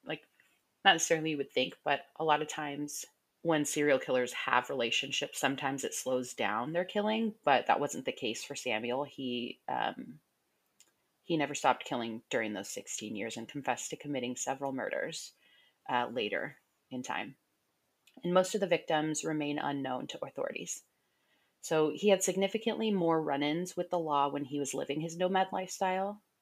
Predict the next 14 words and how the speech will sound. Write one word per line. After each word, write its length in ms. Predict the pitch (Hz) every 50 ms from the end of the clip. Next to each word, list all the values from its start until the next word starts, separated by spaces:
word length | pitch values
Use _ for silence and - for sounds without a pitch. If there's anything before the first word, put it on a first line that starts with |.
| _ _ _
Throughout 300 | - 165 160 147 147 151
nineteen 340 | 160 156 160 165 - 175 165
fifty-seven 580 | - 165 - - 175 156 - 156 139 147 147 151
to 100 | - 147
nineteen 340 | 147 147 151 156 - 160 156
seventy-five, 880 | - - 147 147 147 143 151 - - - 202 190 151 147 165 196 202
he 100 | - -
had 100 | 156 147
been 140 | 147 160 151
arrested 400 | 147 147 147 147 - - 151 143
over 260 | - 151 143 - 147
twenty-six 640 | - - - 156 151 156 156 - - - - - -
times 380 | - 147 147 147 156 180 180 - -
across 400 | - - - - - - -